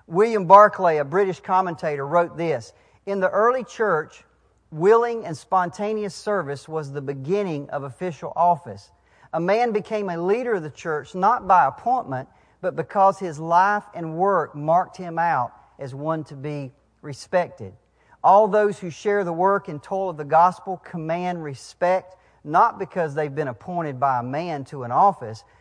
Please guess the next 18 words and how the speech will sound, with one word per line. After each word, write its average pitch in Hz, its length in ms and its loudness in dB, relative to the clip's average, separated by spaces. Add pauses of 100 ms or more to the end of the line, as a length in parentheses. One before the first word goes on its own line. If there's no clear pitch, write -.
(180)
but 127 160 -12
just 175 340 -4
because 156 500 -2
they 143 140 -6
are 127 100 -6
doing 143 420 -8
the 135 80 -10
work 127 380 -6
of 110 120 -16
Jesus 110 380 -16
Christ." 98 440 -8 (600)
Isn't 202 160 0
that 220 160 0
the 190 80 -6
way 196 180 0
it 175 80 -6
should 165 200 -12
work? 180 380 0